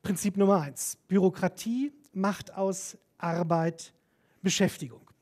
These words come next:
Was unmittelbar damit zusammenhängt, ist, wie entsteht Verantwortung in so einem Team?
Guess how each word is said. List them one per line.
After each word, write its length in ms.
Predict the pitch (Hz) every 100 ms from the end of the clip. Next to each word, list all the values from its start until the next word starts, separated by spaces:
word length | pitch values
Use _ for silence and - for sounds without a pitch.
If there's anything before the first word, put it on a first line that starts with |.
| _ _ _ _ _ _ _ _ - - - - - - 196 - _ _ _ _ _ _ _ -
Was 160 | 220
unmittelbar 460 | 277 330 285 214 208
damit 240 | 202 190
zusammenhängt, 640 | - 156 170 240 254 262
ist, 360 | - 226 - 160
wie 120 | 208
entsteht 380 | 208 208 220 226
Verantwortung 760 | - 269 277 - 143 135 170 135
in 100 | 113
so 140 | 127
einem 200 | 113 117
Team? 180 | -